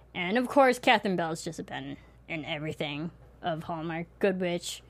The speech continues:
everything. I, I literally have in my notes just everything. <laughs> But, so, this, this was not one of your favorites, but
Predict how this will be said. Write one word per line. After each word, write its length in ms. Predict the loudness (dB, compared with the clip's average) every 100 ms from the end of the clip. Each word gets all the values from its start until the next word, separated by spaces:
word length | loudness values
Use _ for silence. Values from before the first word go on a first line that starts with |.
| -20 -12
everything. 580 | -8 -6 -6 -6 -6 -4
I, 260 | 2 4 4 4
I 140 | 6
literally 300 | 8 8 8
have 220 | 8 6
in 120 | 6
my 100 | 2 -2
notes 280 | -4 -8
just 220 | -8 -10 -8
everything. 580 | -10 -8 -6 2 2 4
<laughs> 100 | -2 -4 -10 -12 -10 -12 -12 -14 -4
But, 340 | 4 4 4 -4 -14 -18 -20 _ -6
so, 420 | 4 8 8 6
this, 600 | 0 -4 2 6 6 6 -6
this 260 | -4 -4 0
was 180 | 2 4
not 200 | 2 4
one 200 | 4 6
of 80 |
your 160 | 4 2
favorites, 480 | -2 -4 -2 -6 -4
but 300 | -2 -2 -4